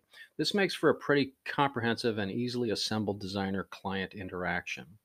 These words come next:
Starting out with a C R M or a client relationship manager software is a key aspect to being able to measure how you're interacting with your client base. Over a period of time, being able to determine the demographics of how folks are finding you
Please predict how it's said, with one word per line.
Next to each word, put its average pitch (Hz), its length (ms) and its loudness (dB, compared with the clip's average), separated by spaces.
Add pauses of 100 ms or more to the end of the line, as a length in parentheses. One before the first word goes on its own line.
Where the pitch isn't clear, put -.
(640)
Starting 180 360 6
out 180 100 8
with 151 100 10
a 127 60 6
C 170 220 4
R 139 180 6
M 127 240 4
or 104 140 4
a 101 40 0
client 127 320 2
relationship 117 540 2
manager 98 380 -4
software 101 460 0
is 101 120 -8
a 107 60 -2
key 131 300 0
aspect 110 460 2
to - 60 -16
being 104 220 -4
able 101 120 -4
to - 80 -8
measure 101 380 -2
how 95 140 -4
you're 92 180 -4
interacting 95 500 -4
with 90 140 -10
your 85 80 -12
client 95 400 -4
base. 92 460 0 (440)
Over 131 220 6
a 135 60 6
period 175 240 8
of 156 80 6
time, 117 320 4
being 113 180 2
able 113 160 2
to 104 100 -2
determine 107 460 -2
the 107 80 2
demographics 113 680 2
of 98 80 -4
how 98 100 2
folks - 300 -2
are 104 40 -6
finding 147 460 6
you 139 300 4